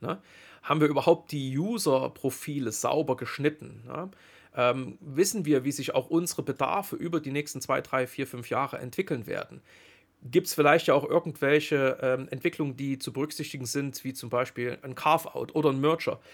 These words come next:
der sich ja auch auf die gesamte Vertragsgestaltung und sowieso auf die Frage, wie I-T-Services innerhalb einer Organisation bereitgestellt werden,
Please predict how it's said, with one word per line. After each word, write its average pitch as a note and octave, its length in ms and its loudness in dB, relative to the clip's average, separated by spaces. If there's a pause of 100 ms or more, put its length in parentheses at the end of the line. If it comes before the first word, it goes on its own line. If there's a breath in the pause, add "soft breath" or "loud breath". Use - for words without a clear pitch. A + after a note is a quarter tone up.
(260 loud breath)
der C#3+ 140 4
sich D3+ 160 0
ja D3 100 6
auch D#3+ 260 2
auf D3+ 160 0
die C#3+ 120 -2
gesamte E3+ 360 -2
Vertragsgestaltung C#3+ 920 -2
und C3 100 -4
sowieso C3+ 400 2
auf D3 160 0
die B2+ 80 -8
Frage, C3 400 -2
wie D3 120 -6
I-T-Services C3 840 -6
innerhalb B2+ 360 -6
einer B2 100 -8
Organisation A#2+ 560 -8
bereitgestellt - 560 -12
werden, - 240 -8